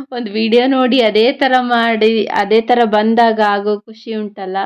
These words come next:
ತುಂಬಾ ಚೆನ್ನಾಗಿರ್ತದೆ. So ಇವಾಗ ಇಷ್ಟು ಒಬ್ಬಟ್ಟು ಮಾಡಿದ್ದಾಯ್ತು ಸ್ನೇಹಿತರೆ. ಇದರಲ್ಲಿ ಫಸ್ಟ್ ಒಂದನ್ನು ತೆಗೆದು ನಾನು ದೇವರಿಗೆ ನೈವೇದ್ಯಕ್ಕಿಡ್ತೇನೆ. ನಂತರ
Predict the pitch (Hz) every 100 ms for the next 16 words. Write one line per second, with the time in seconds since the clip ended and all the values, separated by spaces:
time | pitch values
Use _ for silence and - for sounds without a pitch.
0 | - _ _ _ _ 202 190 190 196 190
1 | 190 190 190 170 175 175 - 170 170 220
2 | 220 214 214 214 208 - 226 220 180 214
3 | 214 208 196 196 196 190 190 190 196 -
4 | 196 185 175 208 220 214 190 185 190 190
5 | 196 _ 214 202 196 196 190 202 190 185
6 | 208 196 180 185 180 180 175 180 185 180
7 | 180 190 190 196 196 175 _ 180 196 214
8 | 196 180